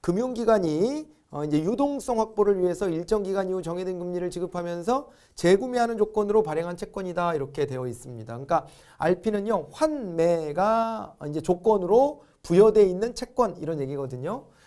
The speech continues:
예, 그렇기 때문에 채권이라는 것을 발행을 하는데 채권 뒤에 가서 이제 공부합니다만 채권을 발행하는데 발행할 때 "이 채권 사가지고 가지고 있으면 내가 중간에 이걸 다시 환매해서 사드릴게요.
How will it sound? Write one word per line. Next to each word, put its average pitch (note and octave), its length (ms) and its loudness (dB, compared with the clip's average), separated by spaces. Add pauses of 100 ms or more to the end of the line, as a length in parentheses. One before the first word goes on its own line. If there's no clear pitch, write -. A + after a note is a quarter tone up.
(180)
예, D3 80 -2
그렇기 G3+ 300 0
때문에 G3+ 500 0 (260)
채권이라는 C#4 800 2
것을 A3+ 420 2
발행을 G3+ 560 -2
하는데 E3+ 560 6
채권 A3+ 280 -6
뒤에 F#3 140 0
가서 F3+ 160 0
이제 D#3+ 120 -6
공부합니다만 D#3 880 -6 (340)
채권을 C4 680 4
발행하는데 G#3 1040 0
발행할 G3 440 0
때 A3+ 240 2 (180)
"이 C4+ 180 6
채권 C4+ 340 2
사가지고 B3+ 320 0
가지고 G3+ 300 0
있으면 A3+ 340 -4
내가 G3+ 240 2
중간에 G#3+ 420 2
이걸 G#3 180 2
다시 G#3 420 -6 (280)
환매해서 D4 680 2
사드릴게요. B3 1000 0